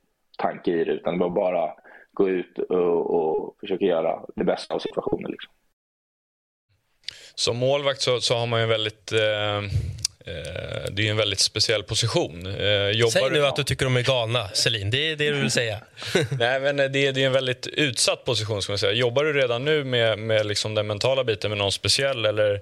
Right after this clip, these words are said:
Speaker 2: är du bara hårdhudad och, eh, och gör det på eget hand, eller vad man säger?
Speaker 1: Eh, nej, men jag jobbar, eh, framförallt till den här säsongen så har jag tagit hjälp lite mer. Vi har en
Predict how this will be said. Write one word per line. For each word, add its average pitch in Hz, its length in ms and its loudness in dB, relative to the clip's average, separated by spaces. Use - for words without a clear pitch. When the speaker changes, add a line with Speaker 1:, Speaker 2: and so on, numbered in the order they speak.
Speaker 2:
är 104 120 2
du 107 80 2
bara 101 240 2
hårdhudad 107 640 0
och, - 320 -4
eh, 92 320 2
och 95 60 -8
gör 101 140 4
det 98 80 0
på 110 100 0
eget 107 240 2
hand, 98 180 -2
eller 95 100 0
vad 92 40 -10
man 95 100 -6
säger? - 200 -2
Speaker 1:
Eh, 120 680 2
nej, 120 160 0
men 117 80 4
jag 117 160 4
jobbar, 113 300 2
eh, 110 760 2
framförallt 113 400 0
till 117 120 0
den 113 140 0
här 117 120 0
säsongen 107 520 -4
så 117 120 0
har 98 120 4
jag 90 100 0
tagit 92 280 0
hjälp 90 220 0
lite 95 200 -2
mer. 92 200 2
Vi 87 120 2
har 90 220 2
en 87 300 -4